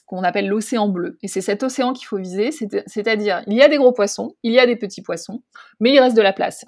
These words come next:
Euh, c'est-à-dire qu'en fait, on part pas de quelque chose de complètement disruptif, de complètement innovant, on va partir sur des, des fondamentaux, mais on va apporter, euh, un petit upgrade, on va apporter une différence,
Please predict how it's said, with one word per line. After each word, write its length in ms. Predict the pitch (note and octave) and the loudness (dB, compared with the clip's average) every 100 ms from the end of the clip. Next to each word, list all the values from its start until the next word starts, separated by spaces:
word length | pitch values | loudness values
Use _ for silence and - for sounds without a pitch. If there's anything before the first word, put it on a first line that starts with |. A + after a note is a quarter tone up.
| F3 | -6
Euh, 380 | F3+ E3+ F3 F3 | -4 -4 -6 -8
c'est-à-dire 500 | G#3 A3 A3 C#4 D4+ | -4 -2 0 0 -4
qu'en 180 | - G3 | -6 -4
fait, 240 | A#3 A#3+ | -4 -4
on 100 | A3 | -2
part 180 | A3 - | -2 0
pas 160 | D4+ D4 | 0 0
de 80 | |
quelque 260 | A3 G#3+ A3 | 0 -2 -2
chose 200 | G#3 A#3+ | -2 -4
de 80 | F#3+ | -6
complètement 760 | - C4 B3+ A#3 A#3+ A3 A3 | -6 -4 -2 -2 -2 -4 -2
disruptif, 720 | G#3+ G3+ - G#3 - A#3+ - - | -2 -6 -8 -10 -6 -8 -8 -10
de 80 | |
complètement 600 | G3 A#3+ B3 B3 A3 G#3 | -6 -2 0 0 -2 -4
innovant, 500 | F#3+ F#3 F3 F3 - _ - - - _ | -8 -10 -6 -6 -6 _ -20 -20 -20 _
on 100 | G3 | -4
va 400 | G#3 G#3+ A3 - _ _ | 4 8 8 4 _ _
partir 400 | - A#3+ - D4+ | -4 -4 -2 -6
sur 200 | D4+ A#3 F#3+ | -4 -6 -4
des, 260 | F#3 F3 | -4 -4
des 120 | F3+ | -6
fondamentaux, 600 | F3 F#3+ F#3 F3+ A3 C4+ _ _ _ _ G#3 | -8 -6 -6 -4 -4 -4 _ _ _ _ 2
mais 100 | C#4 | 4
on 100 | D#4+ | 6
va 140 | C#4+ | 4
apporter, 500 | B3 A#3+ - B3+ C#4 | 4 0 -2 -2 -2
euh, 20 | - | -6
un 520 | - F#3+ F#3 F#3+ G3 | -6 -4 -4 -4 -6
petit 200 | G#3 C#4+ A#3 | -4 -2 0
upgrade, 560 | G3 F#3 F#3 A3+ B3+ B3 | 0 2 4 4 0 -4
on 140 | G3+ | 0
va 100 | G3+ | 4
apporter 440 | G3 G3+ - A3 | 4 2 -4 -2
une 120 | A#3 A3+ | 0 0
différence, 640 | A3+ A#3+ G#3+ F3+ A#3 | -2 -4 -4 -4 -8